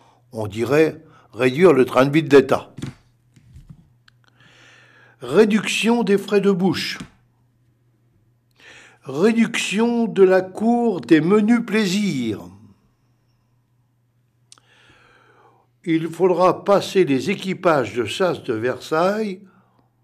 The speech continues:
de six mille chevaux à mille huit cents. C'est bien suffisant.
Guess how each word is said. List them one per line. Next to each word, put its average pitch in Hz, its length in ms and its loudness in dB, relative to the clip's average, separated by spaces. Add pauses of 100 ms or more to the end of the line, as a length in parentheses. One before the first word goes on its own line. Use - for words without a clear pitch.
(480)
de 131 300 2
six - 340 -4
mille 208 300 -4
chevaux 175 720 0 (840)
à 175 300 0
mille 180 320 -4
huit 180 120 -2
cents. - 500 -2
C'est 135 180 -6
bien 175 220 2
suffisant. 151 760 -6